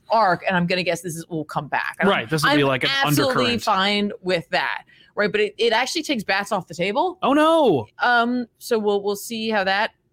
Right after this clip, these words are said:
Speaker 1: turns out.
Speaker 2: Yeah.
Speaker 1: Um, but, you know, it's just, it's, it's just one of those things. 'Cause, like, in the next one, we're doing, like, a Defenders kind of thing.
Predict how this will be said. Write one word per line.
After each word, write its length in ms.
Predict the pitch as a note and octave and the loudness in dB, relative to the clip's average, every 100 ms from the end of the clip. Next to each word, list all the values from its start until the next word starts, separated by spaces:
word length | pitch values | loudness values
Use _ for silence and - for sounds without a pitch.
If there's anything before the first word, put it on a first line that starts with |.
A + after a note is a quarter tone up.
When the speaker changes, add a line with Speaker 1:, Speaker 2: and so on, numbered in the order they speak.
| _ | _
Speaker 1:
turns 280 | A#3 A3+ A#3 | -4 -2 0
out. 460 | C4 F#4 A#4 - - - | 0 0 -2 -10 -16 -6
Speaker 2:
Yeah. 640 | C#3+ D3+ A3 G#3+ G#3+ G#3 | -2 0 2 2 0 0
Speaker 1:
Um, 120 | G#3+ | -2
but, 240 | G#3 A3+ - _ | -2 -2 -4 _
you 140 | F#4 | -4
know, 260 | D#4 C4+ C#4 | 0 0 0
it's 140 | B3 | -4
just, 260 | C#4+ B3+ - | -6 -12 -12
it's, 280 | - - - | -14 -14 -16
it's 120 | B3+ - | -16 -14
just 160 | C#4+ | -8
one 140 | D4 C4+ | -4 -2
of 60 | |
those 160 | C4 C4 | -2 -2
things. 340 | D#4+ A3 E3 | -4 -4 -6
'Cause, 160 | A#3 G#3+ | -8 -6
like, 140 | A3 | -2
in 100 | A#3 | -2
the 60 | A#3+ | 0
next 260 | C#4+ D4+ | -2 -2
one, 300 | C4 B3 A#3+ A#3 | 0 0 -2 -4
we're 140 | C4 | -4
doing, 200 | B3 C4 | -2 -2
like, 120 | B3+ A#3+ | -2 -2
a 60 | |
Defenders 480 | A3+ A3+ B3+ G#3+ F3+ | -4 -2 -2 -2 -2
kind 160 | G3+ E3+ | -2 -2
of 80 | |
thing. 300 | F3+ C#3 C3 | -4 -8 -10